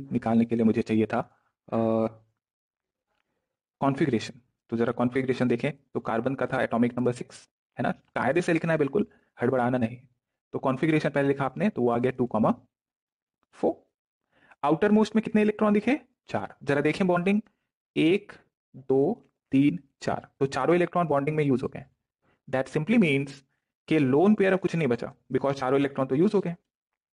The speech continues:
तो steric number आ जाएगा number of atom attached। तो एक carbon से देखिए कितने atom जुड़े हैं, एक, दो, तीन, चार,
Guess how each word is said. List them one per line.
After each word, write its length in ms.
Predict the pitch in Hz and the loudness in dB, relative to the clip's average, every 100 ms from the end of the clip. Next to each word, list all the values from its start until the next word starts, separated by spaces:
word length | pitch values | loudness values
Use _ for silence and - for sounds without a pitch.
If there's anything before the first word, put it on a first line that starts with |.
| _ _ _ _ - | _ _ _ _ -4
तो 80 | - - _ _ _ - | -4 -4 _ _ _ -18
steric 400 | - 143 190 202 | -6 -2 0 0
number 240 | 196 185 | 0 0
आ 80 | 151 | -2
जाएगा 380 | 135 117 110 - - | 0 0 -2 -6 -4
number 280 | 135 143 170 | -4 0 0
of 160 | 185 131 | 0 -2
atom 180 | 135 131 | -2 -4
attached। 280 | - - - _ | -6 -10 -12 _
तो 160 | - - - | -12 -12 -2
एक 340 | 151 175 202 - _ _ _ _ - | 2 2 0 -6 _ _ _ _ -8
carbon 240 | 120 131 156 | -4 0 0
से 80 | |
देखिए 180 | 165 156 | 0 0
कितने 220 | 190 165 | -2 -2
atom 160 | 143 123 | -2 2
जुड़े 160 | 113 110 | 0 0
हैं, 60 | |
एक, 380 | 135 147 190 - - _ | 0 0 0 -4 -20 _
दो, 540 | 135 139 147 202 - - | -4 0 2 2 -2 0
तीन, 220 | 135 143 139 | 2 2 0
चार, 240 | 120 | -4